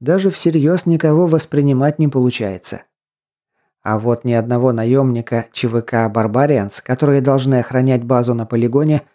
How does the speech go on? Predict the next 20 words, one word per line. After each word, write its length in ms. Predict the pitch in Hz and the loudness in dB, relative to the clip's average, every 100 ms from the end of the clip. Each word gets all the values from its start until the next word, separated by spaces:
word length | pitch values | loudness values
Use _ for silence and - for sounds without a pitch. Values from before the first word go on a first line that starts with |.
| _ _ | _ _
даже 300 | 117 123 151 | -4 -2 0
близко 380 | 123 135 - 147 | 0 -2 0 0
не 140 | 147 | 2
видно. 360 | 117 98 90 - _ _ _ _ _ _ _ _ _ | 0 -4 -10 -20 _ _ _ _ _ _ _ _ _
Среди 420 | - - 143 147 156 | -10 -2 0 2 0
тех, 320 | 196 202 - | 0 0 -2
кто 320 | - 117 113 | -4 0 0
с 120 | - | 0
моей 300 | 123 135 123 | 0 2 2
стороны 560 | - 117 120 131 170 123 | 0 -2 0 2 2 0
противостоял 760 | 127 123 120 117 - 120 123 123 | -2 -2 -2 -2 -2 0 2 0
прибывшим 640 | 120 117 120 113 - 113 | -2 -2 0 -2 -4 -4
на 160 | 104 110 | -4 -6
переговоры 720 | 110 113 113 120 143 135 - _ _ _ _ | -4 0 2 2 2 0 -2 _ _ _ _
или 180 | 214 196 | 0 2
даже 340 | 151 151 143 | 2 0 2
на 160 | 135 135 | 2 2
разборки 560 | 131 127 123 147 143 135 | 2 0 0 0 0 0
неместным 600 | 127 123 123 - 117 113 | 2 0 -2 -4 -6 -2
бандитам, 560 | 117 117 156 117 104 | -2 -2 -2 -4 -8